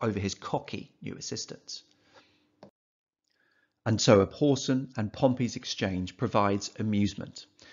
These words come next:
as does, of course, Barnardine, who is initially heard, not seen from below the stage,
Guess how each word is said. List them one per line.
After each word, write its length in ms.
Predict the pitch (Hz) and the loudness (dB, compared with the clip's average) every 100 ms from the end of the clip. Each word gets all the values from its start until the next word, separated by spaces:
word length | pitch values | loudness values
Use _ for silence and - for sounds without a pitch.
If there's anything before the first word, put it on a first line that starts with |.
| - - | -12 -2
as 200 | 240 240 | 0 2
does, 200 | 196 196 | 0 0
of 140 | 113 | -6
course, 260 | - 104 107 | -2 -2 0
Barnardine, 640 | - 139 175 110 64 - - _ | 0 2 2 0 -4 -10 -14 _
who 160 | - 156 | 2 4
is 100 | 131 | 6
initially 480 | 135 143 - 135 123 - | 4 2 2 -2 -4 -2
heard, 420 | 170 120 - 107 - _ - | 0 0 -2 -10 -14 _ -6
not 320 | 127 127 - | 0 0 0
seen 380 | - 117 92 98 | -6 -6 -6 -6
from 180 | 113 131 | -6 -2
below 280 | 98 - 85 | -2 -4 -10
the 100 | 98 | -10
stage, 560 | - 117 92 92 - | -8 -8 -10 -12 -14